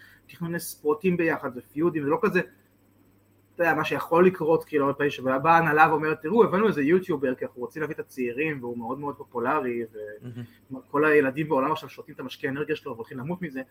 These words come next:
Speaker 1: ואנחנו רוצים עכשיו, אה, אה, שתעשו איתו קרבות", הם כזה, "אוף, אבל הוא לא יודע רסלינג", אבל לא, לא. זה מקרה שסטיבן אמל יותר סטייל וזה, שמגיע מישהו שבאמת
Speaker 2: כן.
Speaker 1: אוהב את הרסלינג, שיש לו חיבור טוב עם המתאבקים, שיש כימיה כנראה מאחורי הקלעים,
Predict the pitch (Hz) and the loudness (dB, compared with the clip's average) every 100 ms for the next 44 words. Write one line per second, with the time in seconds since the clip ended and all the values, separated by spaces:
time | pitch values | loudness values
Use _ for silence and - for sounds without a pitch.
0 | - _ _ 120 139 165 151 156 - 277 | -18 _ _ -8 -6 -2 0 0 2 4
1 | - 233 208 165 175 165 160 - _ _ | 4 4 6 8 8 8 8 4 _ _
2 | _ 151 160 160 190 208 170 165 180 156 | _ 0 0 2 2 2 2 2 2 2
3 | 147 170 226 226 160 165 185 202 208 196 | 0 2 2 0 -2 2 6 6 4 4
4 | 180 196 180 170 160 - 214 262 254 - | 2 0 -2 -4 -4 -4 2 4 4 2
5 | _ _ _ _ 156 165 180 180 226 247 | _ _ _ _ -8 -4 -4 0 2 4
6 | 233 - 202 185 - 220 208 170 147 175 | 2 0 2 2 -2 0 0 0 0 2
7 | 202 190 165 - - 160 151 139 143 151 | 2 2 -4 -6 0 0 0 -4 -6 -8
8 | 147 139 170 180 196 151 131 117 107 220 | -8 -4 -2 -2 -4 -6 0 2 2 2
9 | - - 190 196 - 202 208 208 - _ | 0 -2 -4 -4 0 0 0 -2 -12 _
10 | - - 147 165 226 226 208 226 214 214 | -14 -6 -4 4 4 6 4 2 0 0
11 | 202 202 - - 185 160 147 135 135 185 | 0 -2 -4 -2 -2 0 -2 -2 -4 -4
12 | - 196 208 196 180 185 175 175 180 170 | -2 0 0 0 -2 0 -2 0 -2 -2
13 | 165 160 165 | -4 -2 -4